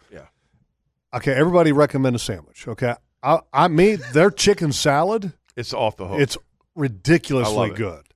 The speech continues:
Speaker 1: But I do like the Del Rio. If I order
Speaker 2: Which, that's turkey and roast beef.
Speaker 1: That's it.
Speaker 2: You, but you, you would just tell them, "Just do it cold."
Speaker 1: I would tell them, "Do it cold and maybe leave the lettuce and tomato on the side."
Speaker 2: Yeah, because the lettuce and tomato
Speaker 1: It'll make it
Speaker 2: if,
Speaker 1: soggy.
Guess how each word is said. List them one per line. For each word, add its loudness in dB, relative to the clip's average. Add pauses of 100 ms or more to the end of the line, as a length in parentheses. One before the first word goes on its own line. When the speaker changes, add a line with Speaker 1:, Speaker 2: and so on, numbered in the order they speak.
Speaker 1:
But -2
I 4
do 0
like -2 (140)
the -16
Del -4
Rio. -14 (760)
If -14
I 2
order 4
Speaker 2:
Which, 0
that's 4
turkey 2
and 4
roast 2
beef. -6
Speaker 1:
That's -12
it. -20
Speaker 2:
You, -4
but -2
you, 2
you 4
would 2
just -2
tell 2
them, 0
"Just -6
do 2
it -4
cold." -6 (140)
Speaker 1:
I -4
would -2
tell 0
them, -4
"Do 0
it -4
cold 4 (400)
and -8
maybe -4
leave -6
the -6
lettuce -4
and -14
tomato -6
on -8
the -14
side." -14
Speaker 2:
Yeah, 2
because -2
the 0
lettuce 2
and -4
tomato 0
Speaker 1:
It'll -2
make -2
it -8
Speaker 2:
if, -8
Speaker 1:
soggy. 0